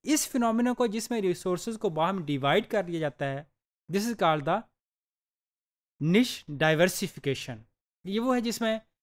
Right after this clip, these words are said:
जो निशेस हैं उसमें क्या किया, उसको डाइवर्सिफाई कर दिया गया है। तो this is the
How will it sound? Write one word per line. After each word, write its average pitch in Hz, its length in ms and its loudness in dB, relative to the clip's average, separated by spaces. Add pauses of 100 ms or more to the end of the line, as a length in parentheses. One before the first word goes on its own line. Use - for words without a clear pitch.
(140)
जो 185 100 4
निशेस 214 400 4
हैं 240 80 2
उसमें 226 220 -6
क्या 220 100 2
किया, 220 180 -2
उसको 214 140 -6
डाइवर्सिफाई 180 680 2
कर 143 160 -2
दिया 139 200 -4
गया 139 200 -2
है। 175 200 -4 (320)
तो 160 60 -4
this 190 200 0
is 226 80 -4
the 208 200 2